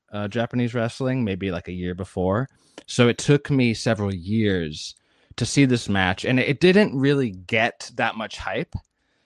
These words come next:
So honestly, I don't even know. It wasn't one of the,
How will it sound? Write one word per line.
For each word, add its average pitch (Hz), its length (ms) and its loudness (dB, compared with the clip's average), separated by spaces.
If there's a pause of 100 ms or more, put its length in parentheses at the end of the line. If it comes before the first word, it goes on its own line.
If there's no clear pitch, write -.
So 135 240 2
honestly, 156 420 2
I 139 40 2
don't 175 100 -2
even 123 260 0
know. 113 680 -4 (760)
It 160 100 -2
wasn't 170 400 0
one 143 160 -4
of 139 140 -6
the, 98 500 -6